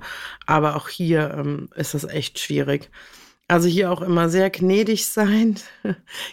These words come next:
kann ich anregen. Und deswegen immer die Frage, wie, mit wie viel Information lässt man das Kennenlerngespräch laufen? Ähm, da geht es schon los mit Anfang und Ende, also wie lange ist geplant?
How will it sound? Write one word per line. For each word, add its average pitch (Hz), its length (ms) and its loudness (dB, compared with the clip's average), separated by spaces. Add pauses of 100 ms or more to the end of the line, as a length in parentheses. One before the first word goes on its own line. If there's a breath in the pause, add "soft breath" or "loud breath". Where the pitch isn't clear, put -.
kann 190 200 4
ich 185 140 2
anregen. 196 380 4
Und 196 100 2
deswegen 214 340 0
immer 214 200 4
die 185 140 0
Frage, 202 580 0 (380 loud breath)
wie, 254 640 2
mit 190 240 4
wie 247 160 2
viel 254 160 2
Information 208 880 2
lässt 196 340 0
man 202 200 0
das 190 340 0 (500 loud breath)
Kennenlerngespräch 185 920 2
laufen? 190 720 0 (340 loud breath)
Ähm, 180 180 2
da 175 80 4
geht 185 220 0
es 196 80 0
schon 185 180 4
los 180 400 2
mit 170 420 2
Anfang 180 380 0
und 175 240 2
Ende, 220 440 2
also 170 260 0
wie 180 80 4
lange 165 220 2
ist 165 120 -2
geplant? 202 580 0